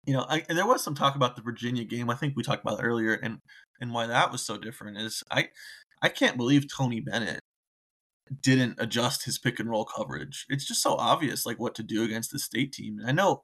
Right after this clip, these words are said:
I know what, that's what they do, is they hedge all the screens super aggressively, but it just doesn't, it, it was weird to watch. And, and that's why O'Connell played so well in that game, is 'cause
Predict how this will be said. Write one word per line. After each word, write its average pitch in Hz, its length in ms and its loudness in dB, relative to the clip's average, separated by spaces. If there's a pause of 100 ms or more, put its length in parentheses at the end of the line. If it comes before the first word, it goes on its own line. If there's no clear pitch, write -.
I 135 80 4
know 175 160 4
what, 139 340 0
that's 131 160 0
what 135 140 0
they 113 100 2
do, 117 400 0
is - 120 -12
they 196 140 -6
hedge 120 260 2
all 113 80 0
the 117 80 -2
screens 123 420 0
super - 300 -2
aggressively, 131 580 0 (720)
but 120 280 4 (120)
it 139 140 -2
just - 160 -2
doesn't, 190 260 0 (240)
it, 117 160 -6
it 143 60 2
was 135 180 0
weird 151 340 4
to 127 60 -2
watch. 120 480 2
And, 117 180 -6
and 139 140 2
that's 165 240 0
why 202 160 6
O'Connell 135 560 2
played - 240 -2
so - 160 -2
well 113 240 4
in 135 80 0
that 98 180 -4
game, 98 280 -14
is 107 100 -10
'cause 107 320 -4